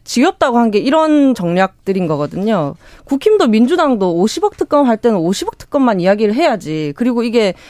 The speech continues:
뭐 오십억 특검의 목적이 뭐, 뭐 정쟁이나 패스트트랙, 기승전 패스트트랙이 아니잖아요. 진실 규명하고 납득 가능한 결과를 내놓는 거지. 근데 이런 식으로 하면은 더 진척이 안 될 거다. 그래서 지지부진하지만 저희가 그래서 계속 여야 합의가 필요하다고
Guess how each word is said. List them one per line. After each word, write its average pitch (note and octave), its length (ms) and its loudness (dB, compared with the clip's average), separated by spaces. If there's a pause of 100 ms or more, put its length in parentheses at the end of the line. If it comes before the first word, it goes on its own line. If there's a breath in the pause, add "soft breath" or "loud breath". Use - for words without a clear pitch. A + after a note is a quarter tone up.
(220 loud breath)
뭐 F#3+ 260 -4
오십억 F4 340 0
특검의 C#4+ 380 0
목적이 F3 720 -2
뭐, E3+ 140 -8 (160)
뭐 - 120 -12
정쟁이나 A#3+ 640 0
패스트트랙, C4+ 720 -4
기승전 C#4 440 0
패스트트랙이 C4+ 640 -6
아니잖아요. F#3 560 -2
진실 A#3+ 360 0
규명하고 F#3 800 -4
납득 - 280 -4
가능한 G3+ 300 -2
결과를 F#3+ 320 0
내놓는 F3+ 400 -4
거지. D3+ 260 -8
근데 E3 180 -6
이런 C#4 180 -2
식으로 A3 280 -2
하면은 F3 420 -4 (400 loud breath)
더 F#3+ 80 -8
진척이 F#3 360 -4
안 C#3+ 160 -4
될 F3+ 100 -2
거다. D3 500 -6 (340 soft breath)
그래서 G3+ 180 -10
지지부진하지만 G#3+ 760 -2
저희가 F3 240 -4
그래서 C#4+ 320 -2
계속 F3+ 320 -6
여야 F3+ 180 2
합의가 G#3+ 280 -4
필요하다고 F3 580 -6